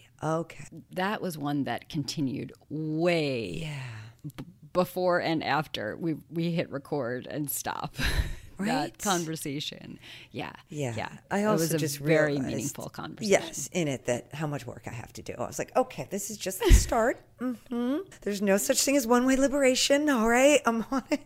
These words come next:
Speaker 2: Love
Speaker 1: Um,
Speaker 2: that line.
Speaker 1: motherhood is martyrdom, all of it. I mean, there's so much. But again, it was, it was in our discussion that I think where I really started to learn things. And the Valentine's Day episode,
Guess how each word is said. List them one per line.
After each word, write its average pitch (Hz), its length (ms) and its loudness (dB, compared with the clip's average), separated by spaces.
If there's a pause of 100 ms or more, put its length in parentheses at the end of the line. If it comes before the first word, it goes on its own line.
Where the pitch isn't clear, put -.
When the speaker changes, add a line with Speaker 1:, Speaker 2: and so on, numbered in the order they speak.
(560)
Speaker 2:
Love 180 380 6
Speaker 1:
Um, 170 80 -4
Speaker 2:
that 143 240 2
line. 135 220 -4
Speaker 1:
motherhood 254 520 8
is 226 100 -2
martyrdom, 254 720 4
all 294 540 0
of 208 120 -6
it. 147 260 -4
I 233 60 -4
mean, 220 340 -4 (280)
there's 220 180 -8
so 240 300 -2
much. 233 380 -4
But 185 80 -2
again, 185 260 0
it 156 120 -4
was, 175 160 -4
it 185 120 -4
was 165 240 -4 (120)
in 165 100 -2
our 156 180 0
discussion 135 520 -6
that 123 100 -6
I 123 100 -6
think 120 360 -10 (120)
where 127 240 -6
I 131 40 -8
really 127 380 -8
started 120 420 -8
to - 100 -12
learn 123 300 -8
things. 131 480 -10 (100)
And 151 160 -4
the 127 60 -6
Valentine's 143 580 -6
Day 185 160 -8
episode, 180 560 -12